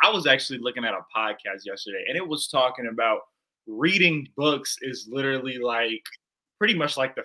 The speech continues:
foundation of life. You wanna know how to do something, read a book, 'cause it's a book on it, almost everything.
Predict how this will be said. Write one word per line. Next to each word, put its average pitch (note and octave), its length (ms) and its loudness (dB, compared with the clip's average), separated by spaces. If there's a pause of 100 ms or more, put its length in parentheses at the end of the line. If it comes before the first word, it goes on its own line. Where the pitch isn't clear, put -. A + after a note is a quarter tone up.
foundation A#2+ 600 -2
of F#2+ 80 -8
life. F#2 280 -2
You E3+ 120 -6
wanna G3+ 180 2
know F3 120 2
how E3 80 6
to C#3 180 2
do D#3+ 120 0
something, D3 480 -4 (500)
read B2+ 240 -4
a C3 60 -4
book, A2+ 240 -4 (320)
'cause F3 160 6
it's A3 160 4
a - 40 6
book D3+ 240 4
on A#2 160 -2
it, G#2+ 140 0
almost A#2 400 0
everything. F2 480 -8